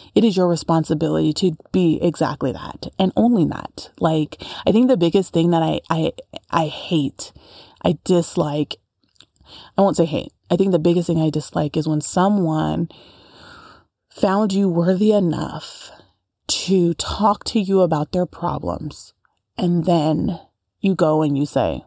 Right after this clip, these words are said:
"Well, I'm gonna tell the world, you know, I'm gonna tell everybody what this person's going through." That's not what it's intended for. And I think that's why, that could be another reason why many people just say, "Well, I'm okay." Because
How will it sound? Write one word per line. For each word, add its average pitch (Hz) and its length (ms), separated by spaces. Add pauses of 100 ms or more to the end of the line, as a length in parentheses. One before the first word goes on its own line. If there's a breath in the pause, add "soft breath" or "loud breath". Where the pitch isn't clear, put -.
"Well, 147 100
I'm 151 160
gonna 143 160
tell 160 160
the 190 60
world, 202 320
you 175 100
know, 170 140
I'm 175 80
gonna 135 160
tell 139 220
everybody 165 340
what 160 140
this 156 120
person's 151 300
going 190 220
through." - 160 (500 loud breath)
That's 185 220
not 170 320
what 156 140
it's 147 200
intended 147 400
for. 151 100
And 156 80
I 185 80
think 240 240
that's 359 300
why, 151 540 (580 loud breath)
that 180 180
could 226 120
be 214 120
another 185 340
reason 170 260
why 151 180
many 151 280
people 143 600 (200)
just - 220
say, 202 160
"Well, 233 200
I'm 226 160
okay." - 400 (200)
Because 175 500